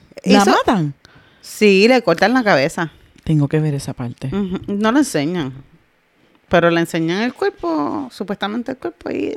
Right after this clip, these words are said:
Speaker 2: degollado,
Speaker 1: Oh.
Speaker 2: decapitado.
Speaker 1: Decapitado.
Speaker 2: A ella y unos cuantos más.
Speaker 1: Ay, bendito. Murió.
Speaker 2: El
Speaker 1: Que paz
Speaker 2: personaje.
Speaker 1: descanse el personaje de
Speaker 2: El perso-
Speaker 1: Karol G.
Speaker 2: <laughs> Qué cago en nada.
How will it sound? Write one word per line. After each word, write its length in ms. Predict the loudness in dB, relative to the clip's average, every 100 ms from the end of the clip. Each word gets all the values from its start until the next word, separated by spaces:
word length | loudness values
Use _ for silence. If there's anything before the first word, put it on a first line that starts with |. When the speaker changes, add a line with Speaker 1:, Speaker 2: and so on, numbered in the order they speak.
| -8
Speaker 2:
degollado, 560 | -6 -4 -4 -4 -8 -12 -8 -2
Speaker 1:
Oh. 260 | 0 0 -4 -10 -10 -12 -6
Speaker 2:
decapitado. 720 | -2 0 -2 -4 -4 -4 -8 -14 _
Speaker 1:
Decapitado. 480 | -6 -4 -6 -2 2
Speaker 2:
A 60 | 2
ella 240 | 2 0
y 60 | -4
unos 100 | -6
cuantos 300 | -8 -10 -10
más. 160 | -10 -12 _ _
Speaker 1:
Ay, 120 | -4
bendito. 800 | -2 -4 -6 -10 -12 -10 -10 -10 -16 _ _ _ _ _ _ _ _ _ _ _
Murió. 460 | -6 -4 -2 -4 -6 -14 _ _ _ _ _ _ _ _ _ _ _ _ _ _ -12
Speaker 2:
El 140 | -10
Speaker 1:
Que 80 | -2
paz 100 | 0
Speaker 2:
personaje. 240 | 2 2 2
Speaker 1:
descanse 240 | 0 0 -2
el 60 |
personaje 460 | -2 -2 -2 -2 -2
de 80 | -2
Speaker 2:
El 60 | -2
perso- 80 | -2
Speaker 1:
Karol 80 | -4
G. 180 | -6 -8
Speaker 2:
<laughs> 2000 | -10 -20 -20 -20 -20 -20 _ _ -20 _ -8 -8 -8 -8 -10 _ -10 -8 -8 -10
Qué 140 | -12 -12 -20 -20 -20 -20 _
cago 260 | -20 -18 -18
en 180 | -20 -20
nada. 160 | -20